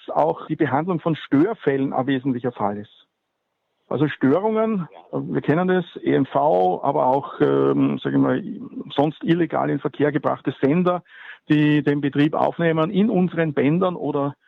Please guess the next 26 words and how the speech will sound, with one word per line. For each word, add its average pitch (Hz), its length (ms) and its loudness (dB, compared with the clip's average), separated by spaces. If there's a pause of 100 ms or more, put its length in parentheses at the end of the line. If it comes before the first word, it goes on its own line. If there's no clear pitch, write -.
(380)
äh, - 80 0
auch - 640 -2
unsere 160 540 -2 (160)
Bänder 156 340 0
und 147 80 -2
unseren 151 320 -2
Funkbetrieb, 156 640 0
äh, 120 160 2
stören 151 640 0 (320)
und 147 140 0
schädliche 160 380 0
Störungen 151 440 0
verursachen, 180 760 -2 (480)
ähm, 143 300 0
so 147 180 0
wie 151 80 0
sie 151 420 2
definiert 143 540 0
sind 175 380 2
in 147 260 0
der 143 160 0
E-M-V-Direktive, 151 1040 0
ähm, 139 1000 0
und 139 200 0
im 143 80 0
Telekommunikationsgesetz. 135 1160 -2